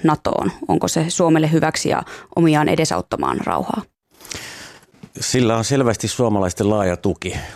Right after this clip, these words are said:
Speaker 2: poli-, koko poliittisen kentän halki laajasti, että, että uskon, että siinä on, on, on myös tällainen niin kuin suomalaisten rauhantahtoisuuden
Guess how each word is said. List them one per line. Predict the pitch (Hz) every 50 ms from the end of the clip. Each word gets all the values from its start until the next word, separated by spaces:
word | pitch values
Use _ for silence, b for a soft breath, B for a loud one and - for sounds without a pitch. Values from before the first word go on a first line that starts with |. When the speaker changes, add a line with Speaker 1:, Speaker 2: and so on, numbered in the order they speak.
| B -
Speaker 2:
poli-, | 101 104 90
koko | - - 95 87 92
poliittisen | - - 98 92 82 - 95 85 85 87 80
kentän | - 90 85 76 92 85
halki | 78 87 85 78 80 - -
laajasti, | - 85 87 87 85 82 82 - - 90
että, | - - 87 82 B B B B B B B B B -
että | 110 92 - -
uskon, | 73 95 95 - - - 90 90
että | 85 - 87
siinä | - 98 98 92 95 92
on, | 92 92 - -
on, | 113 101 95 98 104
on | 113 104 98
myös | 95 92 95 90 -
tällainen | - 98 92 90 90 90 90
niin | 90 87
kuin | - 90 90 92 92 - -
suomalaisten | 113 - - - 104 92 92 90 87 85 - 104 90
rauhantahtoisuuden | 92 98 104 107 92 90 90 78 - 85 78 - - - 82 78 - 90 80 85 85 82